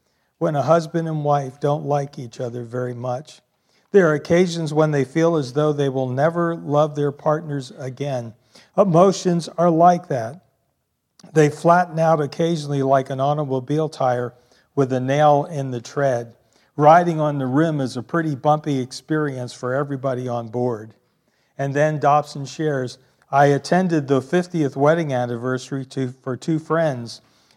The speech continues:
a few years ago, and the man made an incredible statement to his guests.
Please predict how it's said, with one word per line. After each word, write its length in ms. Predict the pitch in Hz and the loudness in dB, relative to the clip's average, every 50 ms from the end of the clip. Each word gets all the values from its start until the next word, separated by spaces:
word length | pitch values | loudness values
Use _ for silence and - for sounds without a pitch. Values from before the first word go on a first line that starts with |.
| _ | _
a 80 | 135 127 | -4 -4
few 180 | - - 160 | 0 2 0
years 380 | 151 147 139 143 160 170 165 156 | 2 2 2 2 2 2 0 -2
ago, 440 | 147 131 127 131 120 120 123 135 147 160 | -4 -2 0 0 2 2 2 0 -2 -4
and 180 | 143 147 143 | -4 -4 -2
the 80 | 135 135 | -2 -2
man 400 | 135 135 147 165 180 180 175 156 | -2 0 0 0 0 0 0 0
made 240 | 147 143 147 143 139 | 2 2 0 2 0
an 140 | 135 131 | -4 -4
incredible 640 | 127 123 127 123 - - 175 185 185 196 165 147 147 135 | -4 -6 -6 -8 -2 0 0 2 2 2 0 2 -2 -2
statement 560 | - - - 160 165 175 170 151 139 127 - | -2 -2 0 0 0 0 -2 -8 -10 -10 -8
to 160 | - 143 139 | -6 -4 -4
his 240 | 127 123 123 120 - | -4 -4 -6 -10 -8
guests. 480 | - 147 165 156 123 - - - - | -4 -2 0 0 -2 -4 -8 -14 -14